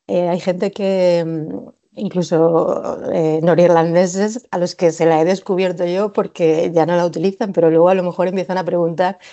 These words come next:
y resulta que sus padres o sus abuelos sí que la utilizaban.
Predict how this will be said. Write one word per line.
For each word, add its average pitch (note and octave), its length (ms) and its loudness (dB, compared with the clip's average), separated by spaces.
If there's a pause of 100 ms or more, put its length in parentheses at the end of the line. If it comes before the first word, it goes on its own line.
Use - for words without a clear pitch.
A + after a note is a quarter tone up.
y - 60 -6
resulta F#3 320 0
que E3+ 100 2
sus E3 480 -2
padres E3+ 360 -2
o F3 60 -8
sus E3 160 -8
abuelos F3 380 -4
sí F3+ 200 -4
que E3+ 240 -12 (100)
la F3 120 -4
utilizaban. E3+ 640 -10